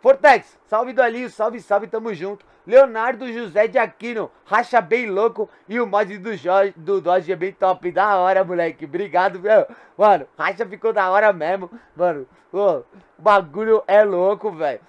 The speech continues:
E o, e o mod do Dodge, mano, é o seguinte. Eu já peguei esse mod quase pronto, mano. Eu, só que ele tava com uns bug, tá ligado? E a gente adulterou. Só não, mano, eu não posso, eu não posso divulgar aqui, né, mano? Tá ligado que é, o bagulho é louco, né, mano?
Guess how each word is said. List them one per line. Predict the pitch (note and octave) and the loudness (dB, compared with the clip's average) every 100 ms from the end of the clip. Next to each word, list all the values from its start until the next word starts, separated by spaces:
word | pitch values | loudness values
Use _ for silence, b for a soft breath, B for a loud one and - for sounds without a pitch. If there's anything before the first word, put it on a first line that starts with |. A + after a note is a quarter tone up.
| b | b
E | A#3+ D#4+ | 2 2
o, | A3+ E3 | 2 -6
e | C4 | -2
o | D4 B3 G3+ | 0 2 2
mod | E3 F#3+ B3 F3+ | 2 2 2 0
do | D3 C3 | -14 -6
Dodge, | D#3 G#3 B3 A3+ | 2 4 4 -2
mano, | E3+ A#2+ A2+ | -8 -6 -4
é | |
o | F3 | -4
seguinte. | C4+ G3+ A#3+ G3+ - b b | -6 -8 -10 -12 -18 b b
Eu | G3 | -2
já | G#3+ D4 | 2 2
peguei | C#4+ F#3 A3+ | 2 0 -2
esse | - G3+ | -4 -6
mod | D3 A3 D#3 | -2 -2 -2
quase | - G#3 G#3 | -2 -2 -2
pronto, | C#4+ F4+ C4 B3+ G#3 | -6 -2 -2 -4 -8
mano. | C#3+ F#2 b b - | -10 -12 b b -4
Eu, | A#3 A#3+ | -4 -4
só | E3+ G3+ | -4 -6
que | |
ele | A#3+ | -4
tava | B3+ B3 A#3+ | -4 -2 -4
com | B3+ | -6
uns | C#4+ G#3 | -8 -8
bug, | F3+ B3+ G#3+ | -6 -6 -6
tá | F3+ D#3 | -6 -6
ligado? | C#3 F#3 F#3+ B2+ b _ | -2 0 0 -4 b _
E | F#3 | -6
a | |
gente | G3 G#3+ A3+ | -4 -4 -6
adulterou. | G#3+ F#3+ B3 A3 | -8 -4 -2 -2
Só | F#3+ G3+ | -2 -4
não, | A#3 | -4
mano, | A#3 A3 E3+ | -8 -6 -6
eu | |
não | E3+ | -8
posso, | E3+ G3+ G3+ G3 | -4 -4 -4 -6
eu | E3 | -8
não | E3+ | -8
posso | G3+ A3 G3+ | -6 -6 -8
divulgar | E3+ F3 C3+ C3+ A#2+ | -14 -14 -10 -10 -10
aqui, | - F#3 | -12 -10
né, | G#3+ | -8
mano? | G#3+ E3+ A#2 - - | -8 -10 -12 -20 -14
Tá | C#3 | -12
ligado | F3+ F#3 E3+ | -4 -4 -4
que | D3+ | -6
é, | G#3+ B3+ A#3 | -8 -6 -8
o | |
bagulho | F#3 F3 F#3 | -6 -2 -2
é | |
louco, | G#3+ G#3 C#3+ D3 | 0 -2 -4 -6
né, | D#3+ | -6
mano? | C3 | -8